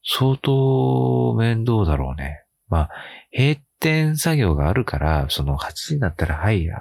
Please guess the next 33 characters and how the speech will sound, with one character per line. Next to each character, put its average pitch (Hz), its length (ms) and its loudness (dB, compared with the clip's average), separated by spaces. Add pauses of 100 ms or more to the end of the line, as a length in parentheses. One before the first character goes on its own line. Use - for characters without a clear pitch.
(140)
シ - 140 -4
ャ 104 40 0
ッ - 40 0
タ - 160 -4
ー 71 40 0
閉 - 160 -2
め 90 60 2
ま 110 100 0
す」 - 160 -6
じ - 60 0
ゃ 67 100 0
な 98 180 0
い 120 120 0
の 107 100 0
は 82 120 2
わ 71 60 -2
か 78 100 -4
り 71 80 -6
ま 73 100 -4
す - 120 -10
よ。 - 60 -8
も 76 140 -4
ち - 120 -8
ろ - 100 -4
ん 117 40 -8
ね。 110 200 -2 (380)
そ - 140 -6
ん - 20 -2
な 143 120 0
こ 180 120 0
と 165 60 0
な 95 140 0
い 82 160 -2